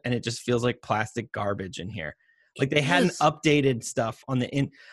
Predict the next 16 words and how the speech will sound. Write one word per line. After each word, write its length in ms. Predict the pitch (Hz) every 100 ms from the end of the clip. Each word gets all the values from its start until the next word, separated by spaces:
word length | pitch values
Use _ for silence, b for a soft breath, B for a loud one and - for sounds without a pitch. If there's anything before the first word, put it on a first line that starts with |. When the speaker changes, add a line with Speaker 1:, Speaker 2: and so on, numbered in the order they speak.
| -
Speaker 1:
like, 160 | 156 160
the 160 | 160
interior 760 | 175 - 160 160 160 160 165 170
was 240 | 147 135
just, 260 | 139 139 135
like, 300 | 131 - _ _ _ _ _
it 140 | 160 151
was 200 | 180 151
just 220 | 165 -
Speaker 2:
Yeah. 100 | - -
Speaker 1:
boring 600 | 117 127 143 170 190 220 -
and 280 | 143 131 120
gross 520 | 117 127 139 156 - -
and 220 | 139 139
felt 240 | 143 143
like 140 | 165